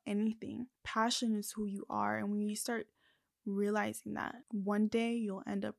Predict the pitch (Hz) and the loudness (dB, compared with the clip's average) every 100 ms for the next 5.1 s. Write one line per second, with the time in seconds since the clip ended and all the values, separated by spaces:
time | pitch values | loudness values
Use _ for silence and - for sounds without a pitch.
0 | - 185 185 185 185 185 185 - 202 190 | -8 -4 -2 -2 -4 -4 -4 -4 -4 -4
1 | 190 - _ _ _ _ _ - 196 185 | -6 -10 _ _ _ _ _ -6 -4 -4
2 | 196 _ - 196 - 220 233 - - - | -6 _ -8 -6 -4 -4 -4 -6 -8 -12
3 | _ _ _ _ _ _ _ _ 214 196 | _ _ _ _ _ _ _ _ -4 -4
4 | 190 196 - 196 185 - - 196 - 208 | -4 -4 -4 -2 -2 -6 -6 -4 -2 -2
5 | 214 | -4